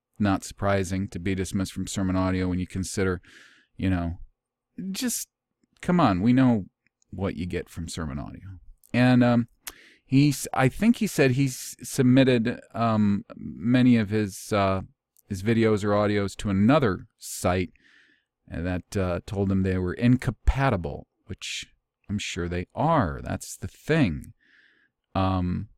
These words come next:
when you s-, you know, when you start coming around to certain truths that don't bode well with, uh, evangelical Judeo-Christianity, you know, you're,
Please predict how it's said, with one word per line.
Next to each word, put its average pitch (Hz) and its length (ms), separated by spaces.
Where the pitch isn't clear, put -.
when 110 300
you 107 80
s-, - 260
you 120 120
know, 107 160
when 107 200
you 101 60
start 120 440
coming 123 500
around 117 580
to 98 80
certain 101 680
truths 127 640
that 95 240
don't 123 320
bode 120 380
well 90 360
with, 92 420
uh, 85 500
evangelical 113 840
Judeo-Christianity, 107 1500
you - 160
know, - 200
you're, 110 220